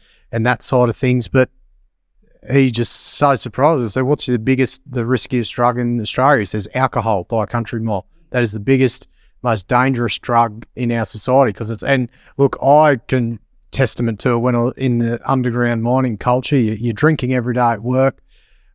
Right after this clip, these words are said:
Look, that creates fatigue issues, and you get in that, you get in that rhythm, that routine that you can't sort of break. And then I, I'd come home from swing and, like, you'd automatically be drinking every day. And I just start, I always knew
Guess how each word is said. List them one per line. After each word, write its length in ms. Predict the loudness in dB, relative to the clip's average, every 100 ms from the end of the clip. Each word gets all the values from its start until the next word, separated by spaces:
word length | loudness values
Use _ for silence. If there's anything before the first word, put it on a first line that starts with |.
| _ _ _ _
Look, 240 | 0 0 0
that 220 | -2 -2
creates 380 | -2 -2 -4 -8
fatigue 520 | -12 -2 0 2 0
issues, 400 | 0 0 -2 -2
and 160 | -2
you 80 | -2
get 120 | -2
in 120 | -2 -2
that, 200 | -4 -6 -20 -8
you 100 | 0
get 140 | 0
in 120 | 0
that 180 | -2 -4
rhythm, 460 | 0 2 2 0 -2
that 240 | -2 -2 _ _ _ _ _ _ _ -4
routine 680 | 4 4 4 2 4 2 0
that 100 | -2
you 140 | -2
can't 280 | 0 0 -2
sort 220 | -4 -6
of 80 | -2
break. 320 | 2 2 0
And 100 | -2
then 120 | 0
I, 100 | -2 -4 _ _ _ -4
I'd 200 | -2 0
come 220 | 2 2
home 260 | 2 0 -2
from 220 | -4 -4
swing 440 | -2 0 2 2
and, 200 | 0 -2
like, 200 | -2 -2
you'd 120 | -4
automatically 560 | -4 -2 -2 -2 -2 -4
be 100 | -4
drinking 380 | 0 0 2 2
every 220 | 2 2
day. 260 | 4 4 4
And 80 |
I 60 | 0
just 200 | -2 -4
start, 260 | 0 0 0
I 40 |
always 440 | 2 4 4 2 2
knew 380 | 0 2 0